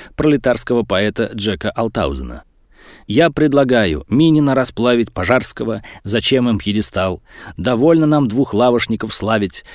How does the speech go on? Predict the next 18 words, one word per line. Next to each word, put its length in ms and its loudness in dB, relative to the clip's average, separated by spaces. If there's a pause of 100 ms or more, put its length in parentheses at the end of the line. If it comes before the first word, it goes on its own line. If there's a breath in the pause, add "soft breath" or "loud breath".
их 180 0
за 140 0
прилавками 580 0
октябрь 560 -4
застал. 580 -6 (380 loud breath)
Случайно 560 2
им 380 0
мы 160 0
не 100 2
сломали 400 0
шеи, 460 -2 (180 loud breath)
я 220 2
знаю, 420 0
это 200 -2
было 260 2
бы 120 0
под 200 -2
стать. 420 -2